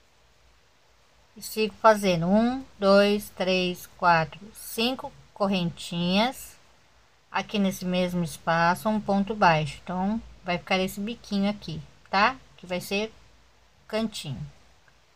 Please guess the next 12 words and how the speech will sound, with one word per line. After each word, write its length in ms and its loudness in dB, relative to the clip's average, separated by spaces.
Um, 360 -2
dois, 600 2
três, 500 -4
quatro 360 2
correntinhas. 1080 -2
Aqui 280 -8
eu 80 -6
faço 580 -2
ponto 420 -4
baixo. 560 -4
Um, 460 0
dois, 560 0